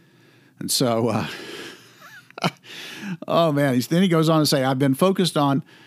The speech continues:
women's health, women's choice, and reproductive justice. And this is consistent with my view as a Christian minister, and I will fight for it." So, ladies and gentlemen, this is what's called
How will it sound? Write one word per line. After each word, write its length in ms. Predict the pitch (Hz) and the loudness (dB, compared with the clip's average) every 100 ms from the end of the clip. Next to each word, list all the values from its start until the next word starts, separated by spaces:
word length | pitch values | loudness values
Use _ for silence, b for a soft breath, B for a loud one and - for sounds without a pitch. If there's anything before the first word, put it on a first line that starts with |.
| B | B
women's 440 | - 127 185 185 160 | 0 4 4 4 4
health, 280 | 156 151 120 | 4 4 2
women's 520 | 107 175 254 233 - | 2 4 4 2 0
choice, 800 | - - 247 226 - - - - | -2 -2 0 -2 -2 -2 -2 -4
and 640 | 110 101 92 85 90 104 165 | -4 -4 -4 -6 -6 -2 2
reproductive 1000 | 254 233 - 185 170 - - 143 107 | 2 0 0 0 0 -2 -4 -4 -4
justice. 840 | 85 110 113 - - 67 - - - - _ b b b | -4 -4 -2 -4 -6 -6 -4 -4 -8 -16 _ b b b
And 160 | - 92 | -10 -2
this 180 | 131 - | 0 0
is 120 | 113 | 0
consistent 640 | 107 92 - 165 - - | -2 -2 0 0 0 -2
with 160 | 110 117 | -4 -2
my 180 | 113 101 | -2 -2
view 400 | 92 127 151 - | -2 0 0 -2
as 160 | 101 98 | -6 -8
a 80 | |
Christian 800 | 92 - - 180 - 151 127 90 | -10 -6 -4 -2 -2 -2 -2 -2
minister, 680 | 107 143 127 - - 85 - _ - | 0 2 0 -2 -6 -10 -12 _ -10
and 120 | 98 | -6
I 120 | 101 | -4
will 120 | 107 | -4
fight 320 | 113 104 95 - | -6 -8 -8 -10
for 220 | 95 85 | -12 -12
it." 180 | - - B B B B B B B B B B | -16 -20 B B B B B B B B B B
So, 120 | - | -8
ladies 320 | - 151 147 110 | -2 0 0 0
and 80 | |
gentlemen, 380 | 107 147 151 131 | 2 2 2 0
this 240 | 110 160 139 | -2 -2 -4
is 240 | 110 - | -6 -6
what's 220 | 120 110 | -6 -8
called 480 | - 139 143 170 | -4 0 2 0